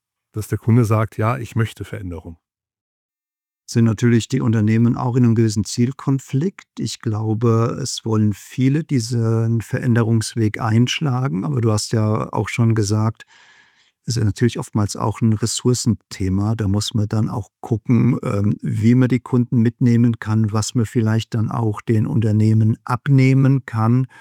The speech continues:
Speaker 2: um diese Ressourcenengpässe dort auszugleichen und trotzdem diesen Veränderungsweg einschlagen zu können.
Speaker 1: Genau, also da, da kann man halt, äh, dann, wenn wir Handlungsempfehlungen haben, nach zum Beispiel einem, äh, Assessment-Workshop,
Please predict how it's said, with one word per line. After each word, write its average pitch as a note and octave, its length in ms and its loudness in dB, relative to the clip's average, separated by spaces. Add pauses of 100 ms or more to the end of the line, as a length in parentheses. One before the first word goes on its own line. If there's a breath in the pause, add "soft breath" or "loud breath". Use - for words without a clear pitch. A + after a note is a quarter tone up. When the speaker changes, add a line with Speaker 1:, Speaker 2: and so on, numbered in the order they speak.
(380 loud breath)
Speaker 2:
um A#2 200 0
diese G#2+ 380 -2
Ressourcenengpässe A#2 1200 -2
dort G#2+ 340 0
auszugleichen A#2 840 -2
und G2+ 160 0
trotzdem A2 380 -2
diesen G#2+ 240 0
Veränderungsweg G#2+ 800 -2
einschlagen F#2+ 560 -2
zu - 160 -6
können. G#2 400 -6 (1300)
Speaker 1:
Genau, C3+ 220 4
also A#2 180 2 (380 loud breath)
da, A#2 240 -6
da B2 140 -2
kann - 180 -2
man B2+ 140 2
halt, B2+ 360 0
äh, A#2 280 -4
dann, C#3 680 -2
wenn A#2 180 0
wir G2+ 120 -2
Handlungsempfehlungen G2+ 720 -2
haben, A2+ 320 0
nach G2+ 160 -2
zum G#2 160 -8
Beispiel G#2 280 -8
einem, G2 300 -2
äh, G2 320 -4
Assessment-Workshop, A#2 920 -2